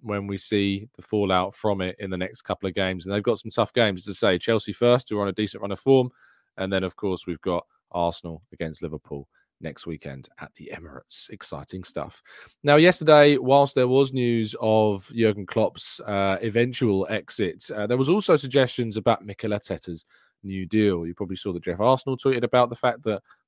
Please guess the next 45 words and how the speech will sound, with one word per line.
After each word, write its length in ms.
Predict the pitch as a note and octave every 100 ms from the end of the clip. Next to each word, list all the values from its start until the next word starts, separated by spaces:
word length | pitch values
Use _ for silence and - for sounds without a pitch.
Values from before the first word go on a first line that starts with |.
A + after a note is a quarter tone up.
| -
there 80 | G#2
could 140 | -
have 80 | A2
been 80 | G2+
an 100 | G2+
expectation 640 | G2+ - G#2 - G#2 -
that 100 | G2
a 40 | F#2+
new 140 | G2
deal 180 | G2 G2
is 100 | F#2
already 200 | G2 F2+
done 260 | F#2 G2+ G2
and 100 | F2
it'll 80 |
be 120 | F#2 F#2+
announced 440 | G2 G2 E2 -
soon. 340 | C3 B2+ B2 - - _ _
Just 140 | D3
like 120 | D3+ C3+
to 80 |
give 160 | B2 B2
my 160 | B2 A#2+
perspective 560 | C3 - A#2+ A2 A2+
on 140 | A2+ A2+
this. 320 | A2+ - A#2
Whenever 320 | A#2+ A#2+ A#2+
I've 100 | A2
spoken 400 | - A#2 A2 A2
around 480 | G#2 G#2 G#2+ G#2+ -
people 380 | A2 G#2 G#2+ G2
close 320 | G#2+ G#2+ G#2+
to 80 | A2
the 80 | G2+
club 260 | - G#2+
about 260 | F#2+ G#2+ G2+
this, 180 | A2 G2+
it's 120 | A2
always 260 | G#2+ G#2+
been 200 | - A2 G2+
that 160 | G2+
things 220 | A#2 G#2+
are 60 | F#2+
very 220 | F#2+ G2
calm 500 | - - B2+ D#3 F3